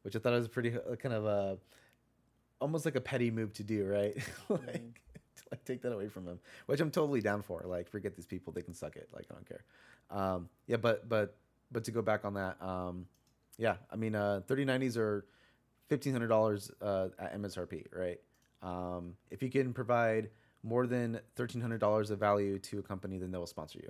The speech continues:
Speaker 1: But if you are asking for a computer because you wanna be a streamer,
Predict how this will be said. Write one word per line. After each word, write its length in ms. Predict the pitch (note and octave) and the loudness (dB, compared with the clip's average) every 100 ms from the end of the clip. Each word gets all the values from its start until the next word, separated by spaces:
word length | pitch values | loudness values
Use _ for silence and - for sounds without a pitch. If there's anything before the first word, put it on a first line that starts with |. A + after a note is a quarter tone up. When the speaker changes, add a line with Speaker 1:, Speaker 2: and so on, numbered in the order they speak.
| - | -10
Speaker 1:
But 140 | F2+ F2+ | -6 -6
if 220 | F2+ - | -8 -6
you 260 | F#2+ F#2+ - | -4 -4 -4
are 120 | F#2 - | -6 -4
asking 400 | A#2 - B2 A2+ | -6 -4 -6 -4
for 240 | A2 A2 | -4 -4
a 80 | F2 | -6
computer 540 | G2 A#2 A2+ A2+ G#2+ - _ _ _ _ _ - | -8 -4 0 0 -2 -8 _ _ _ _ _ -12
because 320 | G#2 B2+ B2 | -6 -2 0
you 80 | C3 | 0
wanna 180 | C3+ C3+ | 0 0
be 180 | C3+ C3+ | 0 0
a 40 | |
streamer, 480 | C3 C3+ C3 C3 | 0 -2 0 -2